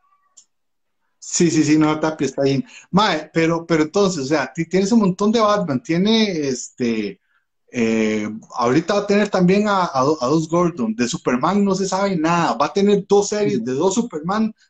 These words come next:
Speaker 1: afrodescendientes, lo cual eso está rarísimo. Este,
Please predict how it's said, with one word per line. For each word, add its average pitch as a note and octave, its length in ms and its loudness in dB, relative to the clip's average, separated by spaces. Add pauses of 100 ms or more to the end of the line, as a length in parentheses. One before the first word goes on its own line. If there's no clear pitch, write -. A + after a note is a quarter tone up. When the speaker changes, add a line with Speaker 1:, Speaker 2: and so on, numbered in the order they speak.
(140)
Speaker 1:
afrodescendientes, D3 1040 -2
lo F3 100 -6
cual F3 220 0
eso F#3 120 -2
está G#3+ 400 -4
rarísimo. A3 960 2 (680)
Este, B2 1300 2